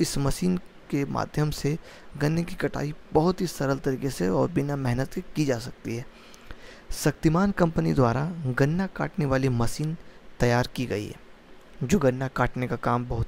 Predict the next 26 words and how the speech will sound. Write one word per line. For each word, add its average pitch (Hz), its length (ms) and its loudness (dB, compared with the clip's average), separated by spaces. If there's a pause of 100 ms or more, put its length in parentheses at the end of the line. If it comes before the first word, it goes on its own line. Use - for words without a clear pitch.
तेज़ी 135 200 0
से 170 140 -2
कर 170 180 4
सकती 156 340 0
है। 165 140 2 (400)
इस - 140 -2
मशीन 190 340 0
का 196 140 0
इंजन 165 360 4 (300)
बहुत 147 360 6
ही 156 60 0
ताकतवर 127 540 0
है, 107 120 -10 (400)
इसमें 139 360 0 (360)
छः 170 220 4
सिलेंडर 151 540 2 (320)
वाला 127 360 4
एक 127 180 -4
सौ - 100 2 (160)
तिरसठ - 340 2 (280)
horse 135 220 6
power 123 300 6
का - 120 -6
इंजन 123 440 -4
लगा 113 240 2
है। 101 160 -6